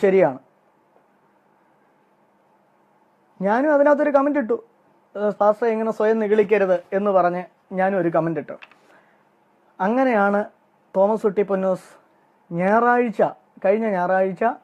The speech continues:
എന്നെ രാവിലെ വിളിക്കുന്നത്. എൻ്റെ മെസ്സഞ്ചറിലാണ് തോമസ് കുട്ടി പൊന്നൂസ് എന്നെ ഫോൺ വിളിക്കുന്നത്. പക്ഷേ എനിക്ക് അന്നേരം എനിക്ക് എടുക്കാൻ പറ്റിയില്ല. ഞാൻ വൈകിട്ട് വന്നിട്ടാണ് പുള്ളിയെ മെസ്സഞ്ചറിലാണ് തിരിച്ച് വിളിക്കുന്നത്. ഞാൻ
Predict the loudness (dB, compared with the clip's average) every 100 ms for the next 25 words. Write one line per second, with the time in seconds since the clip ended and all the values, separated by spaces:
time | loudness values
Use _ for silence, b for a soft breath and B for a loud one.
0 | _ _ _ _ _ _ 0 2 2 2
1 | 2 0 0 0 -2 -2 -6 -10 -20 _
2 | _ b b b -2 0 0 2 0 0
3 | 2 2 4 2 2 2 2 0 -2 -2
4 | -4 -6 -6 -6 -8 -6 -4 -2 -2 -2
5 | -2 -4 -6 -4 -4 -4 -4 -4 -4 -6
6 | -6 -8 -6 -4 -4 -6 -6 -6 -6 -6
7 | -6 -10 b b b -6 -2 0 0 0
8 | 2 2 2 2 2 2 -2 -6 _ _
9 | -4 -2 -2 -2 -2 0 4 4 6 4
10 | 2 0 0 0 2 0 -2 -2 -2